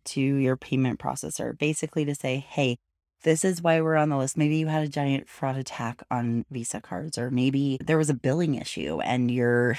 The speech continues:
payments platform accidentally double billed a bunch of people and you didn't catch it in time to issue refunds, or it could have been a specific event, or it could be that it, it could be a lot of reasons. So anyways, you're providing those reasons to the acquirer and telling them what you're gonna do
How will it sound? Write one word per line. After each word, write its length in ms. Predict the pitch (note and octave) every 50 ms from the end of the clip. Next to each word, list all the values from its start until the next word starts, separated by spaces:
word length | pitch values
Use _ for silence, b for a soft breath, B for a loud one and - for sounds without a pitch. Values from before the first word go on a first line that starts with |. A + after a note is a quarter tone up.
| - -
payments 340 | - - F3+ E3 E3 D3+ -
platform 440 | - - D3 - - - C3+ C3 - -
accidentally 540 | C#3 C3+ - E3 D#3+ D#3+ C3 C#3+ D3 C3 - -
double 300 | C3 B2 C#3+ E3 E3 D3+
billed 440 | C3 A#2 B2+ C3+ D3+ C#3+ A#2 A2+ -
a 100 | - A#2
bunch 220 | A#2+ A#2 A#2 B2
of 60 | -
people 280 | A#2+ A#2 - - A2 A2
and 140 | G2+ B2 B2
you 80 | B2+
didn't 320 | C#3 C#3+ D3+ C#3+ - - -
catch 300 | - - - E3 - C#3
it 160 | B2 - -
in 120 | F#2 A2+
time 500 | - - A2+ A2+ G#2+ G2 G#2 A2 G2 -
to 300 | - C#3+ B2+ B2 - -
issue 300 | C3+ - - - C#3 C#3
refunds, 640 | C#3+ D#3+ E3 D3+ - B2+ A#2 G#2 G#2 G#2 F#2+ - -
or 320 | A#2 D3+ C#3+ C#3 - - _
it 80 | - -
could 120 | - A#3+
have 100 | B3 G#3+
been 160 | G3 F#3 E3+
a 80 | D3+ C#3
specific 440 | - - C#3 - - C3 C3+ - -
event, 440 | B2 A#2+ B2 C3 F#3+ C#4 D#4 - - - _
or 160 | - F3 E3 D#3
it 140 | - -
could 280 | - - G3+ F#3+ F3 E3
be 220 | E3+ F3 E3+ E3+ D#3+
that 420 | D3+ D3+ D3 C#3+ C#3+ C#3+ - - - - _
it, 200 | - D#3+ D#3 - - _
it 140 | - F#3+ -
could 120 | - F#3
be 140 | G#3+ G#3 G3+
a 160 | F#3+ - -
lot 200 | D#3 C#3 B2 A#2+
of 80 | A2+ -
reasons. 340 | E2 F2+ - E2+ E2 C#3 -
So 80 | F3
anyways, 280 | E3 C#3+ C3+ C3 C3 C#3+
you're 80 | C#3+
providing 420 | C3+ - F3 F3 A3+ A#3+ A#3 A3+ G#3
those 180 | G3 F3+ D#3+
reasons 320 | D#3 D3+ D3 D3 C#3+ C#3 -
to 60 | C3+
the 160 | C#3 C3 B2+
acquirer 540 | - - C3 A#2+ B2+ B2+ B2+ A#2+ A#2 A2 -
and 180 | - - D3+ D#3
telling 240 | - G3 F#3+ F#3 F3+
them 120 | F3 E3 D#3+
what 120 | D3+ -
you're 100 | E2 C3+
gonna 200 | C#3+ C3 C3+ C3
do 440 | A#2 A#2+ A#2+ A#2 A2+ A2+ A#2 A#2+